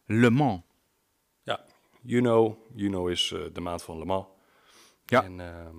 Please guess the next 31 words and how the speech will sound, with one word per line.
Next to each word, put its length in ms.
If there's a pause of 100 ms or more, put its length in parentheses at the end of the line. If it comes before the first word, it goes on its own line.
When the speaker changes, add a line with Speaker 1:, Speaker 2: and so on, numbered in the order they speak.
(100)
Speaker 2:
Glenn 220
vond 200
het 100
heel 100
leuk 200
om 100
aan 140
te 80
schuiven. 480 (500)
Eh, 180
is 120
een 80
bijzonder 560
getalenteerde 1040
jongeman. 520 (280)
Eh, 120 (360)
fotograaf. 1000 (100)
Hij 640
werkt 280
ook, 260
ehm, 240 (220)
in 140
een, 180
eh, 180
in 60
een 60
autogarage 680
in, 200
eh, 160
Den 160
Helder. 380